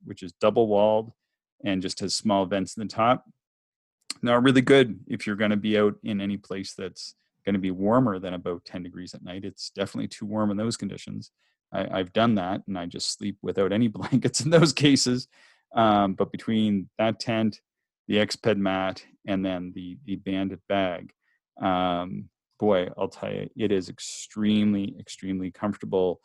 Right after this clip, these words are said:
and the observing is, is a lot better. It just, it used to feel like, you know, you were just running yourself down,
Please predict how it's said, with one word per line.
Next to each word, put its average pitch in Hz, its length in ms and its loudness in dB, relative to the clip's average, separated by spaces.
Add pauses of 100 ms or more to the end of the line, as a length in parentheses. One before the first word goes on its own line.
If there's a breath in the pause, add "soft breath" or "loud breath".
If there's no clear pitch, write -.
(340)
and 98 240 0
the 98 120 0
observing 98 580 -2
is, 90 500 -6 (100)
is 101 140 -2
a 101 60 0
lot 85 280 -4
better. 85 420 -8
It 107 160 -8
just, - 320 -6 (100)
it 135 100 0
used 151 320 6
to - 80 4
feel 135 340 8
like, 107 380 4 (520)
you 110 100 0
know, 107 220 4
you 104 180 2
were 107 80 2
just 104 200 0
running 110 500 2 (300)
yourself 98 460 -2 (120)
down, 104 480 0